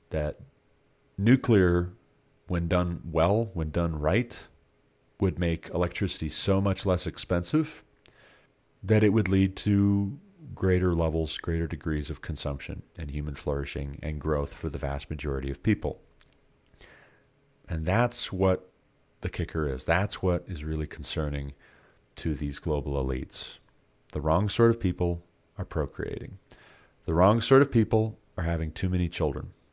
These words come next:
People like me are having too many children. And they don't like that.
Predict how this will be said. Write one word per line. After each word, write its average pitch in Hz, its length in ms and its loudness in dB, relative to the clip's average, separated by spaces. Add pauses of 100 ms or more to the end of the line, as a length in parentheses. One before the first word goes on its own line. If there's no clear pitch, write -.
(720)
People 101 220 4
like 120 180 6
me 170 260 0 (560)
are 85 80 -4
having 80 240 -4
too - 160 -10
many 67 180 -6
children. - 460 -10 (880)
And 82 100 -2
they 95 60 4
don't 117 160 6
like 113 260 4
that. - 220 -8